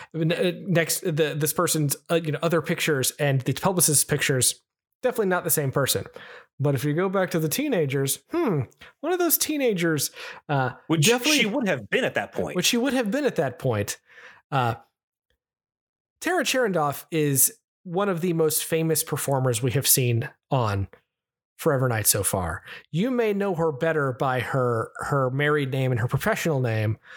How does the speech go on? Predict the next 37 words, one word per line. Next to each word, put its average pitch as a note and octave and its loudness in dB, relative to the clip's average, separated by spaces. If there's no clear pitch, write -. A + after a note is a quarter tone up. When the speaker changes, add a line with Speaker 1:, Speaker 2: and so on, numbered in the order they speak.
Speaker 1:
of F3 -2
Tara C#3 0
Strong. G2+ 0
Yes, E3 0
Speaker 2:
Yeah. - 2
Speaker 1:
voice A#3 4
actress F#3+ 0
extraordinaire E3 2
Tara D#3+ 2
Strong C#3+ 0
is E3 -2
one F#3 2
of F#3 0
the F3+ -2
teenagers D#3+ 0
interviewed D#3 0
in D3 0
this D3 2
episode D3+ 0
of C#3 -2
Forever C#3 0
Night. C3 0
And D#3+ 0
we A3 2
are F3+ 2
off D#3+ 2
to F3 0
the D3 0
races, C3+ 0
gang. C3+ 0
We E3 2
are C#3+ -2
off D#3 4
Speaker 2:
Yeah. B2+ 2
Speaker 1:
to C#3 2
the C3 0
races. B2 0